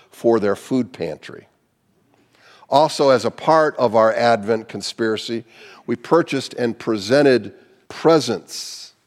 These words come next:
packaged them and, uh, wrapped them, and gave them to four very needy families in North Springfield where they were suffering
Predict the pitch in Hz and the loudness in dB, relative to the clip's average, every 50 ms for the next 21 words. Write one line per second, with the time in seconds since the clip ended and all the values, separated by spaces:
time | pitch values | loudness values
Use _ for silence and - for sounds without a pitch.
0 | _ _ - - 131 131 127 - - 113 104 107 104 117 110 110 107 90 80 76 | _ _ -4 0 0 0 0 0 -6 -10 -10 -6 -2 -2 0 0 -2 -2 -6 -6
1 | 71 69 69 69 71 64 58 60 65 - - 80 107 131 127 - - - 117 107 | -8 -12 -14 -14 -16 -14 -14 -14 -16 -14 -6 0 2 2 2 2 -2 -4 -4 -4
2 | 104 101 98 98 _ _ - - - - _ _ - - 110 104 92 90 110 113 | -4 -6 -8 -12 _ _ -20 -20 -20 -20 _ _ -12 -10 -8 -8 -6 -4 -2 -2
3 | 113 101 101 90 90 85 - - - 110 104 107 107 104 101 101 101 101 98 _ | -2 -4 -6 -8 -10 -12 -14 -10 -6 -2 0 0 2 2 0 0 -2 -4 -6 _
4 | _ _ _ _ _ - 101 101 104 101 101 98 98 95 92 87 87 87 80 _ | _ _ _ _ _ -10 -6 -4 -4 -2 -4 -4 -4 -6 -6 -6 -6 -8 -10 _
5 | _ _ _ - - 101 95 95 90 82 76 69 67 65 62 - - - - _ | _ _ _ -8 -6 -4 -2 -2 -4 -4 -6 -8 -10 -12 -14 -18 -20 -20 -20 _
6 | _ _ _ _ _ _ _ _ - 90 82 85 90 90 85 - - - 92 85 | _ _ _ _ _ _ _ _ -10 -8 -6 -4 -4 -4 -6 -6 -10 -8 -8 -8
7 | 82 78 - 69 67 73 76 73 80 78 73 71 - - 92 85 - - 76 76 | -8 -8 -10 -10 -8 -8 -8 -6 -6 -8 -8 -8 -6 -4 -4 -4 -4 -6 -10 -10
8 | 73 73 71 | -10 -10 -12